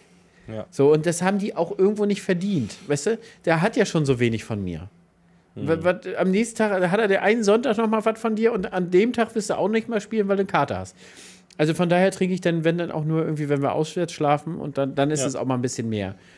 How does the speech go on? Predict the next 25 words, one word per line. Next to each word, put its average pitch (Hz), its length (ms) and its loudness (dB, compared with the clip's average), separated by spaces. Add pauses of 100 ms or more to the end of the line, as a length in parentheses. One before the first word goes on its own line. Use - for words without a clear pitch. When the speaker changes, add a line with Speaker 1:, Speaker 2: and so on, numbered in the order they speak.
(200)
Speaker 2:
Aber 127 120 0
ansonsten 180 340 0
hier, 170 160 0
wir 160 120 4
hat, 165 120 0
ich 147 160 -8
hatte 143 140 0
letztens 139 360 0
einen 131 80 -2
Geburtstagsstream 120 760 -2
gemacht, 90 320 -8
ne? 147 160 -2 (1400)
Und 127 160 -4
hab 147 160 -4
zwei 143 340 2
Bier 156 220 2
getrunken. 95 480 -6 (880)
Und 123 80 -2
ich 127 120 -2
hatte 143 140 2
am 123 120 0
nächsten 139 240 0
Tag 123 140 -6
einen 131 100 -4
Kater. 107 400 -6